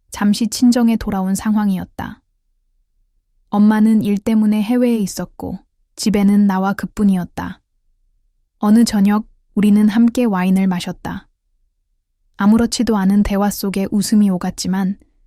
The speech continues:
그의 손이 내 손등에 스쳤을 때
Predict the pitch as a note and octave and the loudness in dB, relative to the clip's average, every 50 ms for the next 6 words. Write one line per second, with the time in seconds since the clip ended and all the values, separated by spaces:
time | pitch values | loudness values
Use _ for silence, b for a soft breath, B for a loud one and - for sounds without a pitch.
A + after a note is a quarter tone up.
0 | _ _ - - G#3+ G#3 G#3 G#3 - A#3 A3+ A3 A3 A3+ G3 F#3+ F#3 F#3 - A#3 | _ _ -4 -2 0 0 0 0 0 2 4 4 4 2 2 0 -4 -2 2 2
1 | A3+ A3 - A#3+ A3+ A3 G#3+ - - - - A#3+ A3 - - F#3+ F3+ - F3+ E3+ | 2 4 4 4 2 2 2 -2 -4 -4 -4 -4 -4 -4 -6 -8 -8 -8 -8 -10
2 | F3 G3 | -10 -12